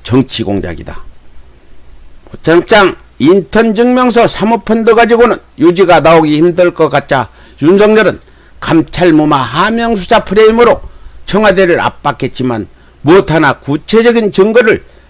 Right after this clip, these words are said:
제시하지 못하고 있다. 최근에는 김경수 지사마저 새로운 증언이 나와 재판 자체가 뒤집어질 판이다. 시대의 간신 윤석열이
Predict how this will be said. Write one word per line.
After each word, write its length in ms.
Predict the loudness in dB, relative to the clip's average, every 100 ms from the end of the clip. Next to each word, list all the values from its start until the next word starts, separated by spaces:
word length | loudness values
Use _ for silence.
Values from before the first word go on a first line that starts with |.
| _ _ -4
제시하지 580 | 2 2 2 0 0 -2
못하고 380 | -2 -2 -4
있다. 320 | -6 -10 -12 -14 _ _ _ _ _ _ _
최근에는 540 | -2 2 2 0 -2 -4
김경수 600 | -2 -2 2 0 0 -4
지사마저 600 | -6 -6 -4 -4 -4 -6 -10 _ -6
새로운 420 | 0 2 2 2
증언이 400 | 0 2 2 2
나와 340 | 2 0 -4 -14 -20 -20 -4
재판 480 | -2 0 0 0 0
자체가 520 | -6 -6 -4 -4 -8 -20 -20
뒤집어질 460 | -18 -6 -4 -2 -4
판이다. 440 | -10 -12 -12 -14 -18 _ -20 -20 -20 -20 _ -20 _ _ _ -20 _ _ _ _ -16
시대의 420 | -6 0 2 2
간신 580 | 2 2 2 0 -2 -4 -2
윤석열이 840 | 0 2 2 2 2 2 2 0